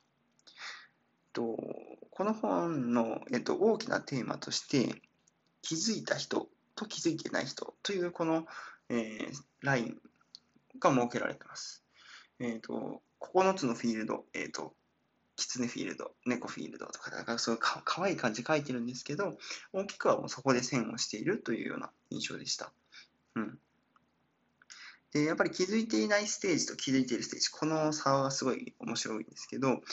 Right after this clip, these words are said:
いわゆる気づいてないステージっていうのは、まあ、日本人八割いて、例えば常識、固定観念、主観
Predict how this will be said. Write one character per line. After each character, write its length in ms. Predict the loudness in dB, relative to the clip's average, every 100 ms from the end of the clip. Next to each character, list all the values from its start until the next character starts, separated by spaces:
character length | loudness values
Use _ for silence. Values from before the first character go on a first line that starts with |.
| -10 -12 _ 2
い 40 |
わ 80 | 4
ゆ 80 | 4
る 60 |
気 160 | 2 0
づ 180 | 2 0
い 80 |
て 120 | 2 4
な 100 | 2
い 80 | 0
ス 120 | 0
テ 120 | 2
ー 80 | 2
ジ 160 | 0 -10
っ 320 | _ _ 0
て 60 |
い 100 | 2 4
う 80 | 4
の 100 | 6
は、 160 | 6
ま 120 | 6 6
あ、 40 |
日 80 | 6
本 220 | 6 6
人 120 | 6
八 300 | 4 2 4
割 200 | 4 2
い 20 | -4
て、 120 | -2
例 160 | -4 -6 -20 -16 -4
え 20 | -2
ば 80 |
常 260 | 2 4 4
識、 340 | 2 0 -4
固 140 | -6 -6
定 300 | 0 0 0
観 240 | -2 -4 -6
念、 100 | -12 -20 _ -12
主 140 | -6 -4
観 140 | -4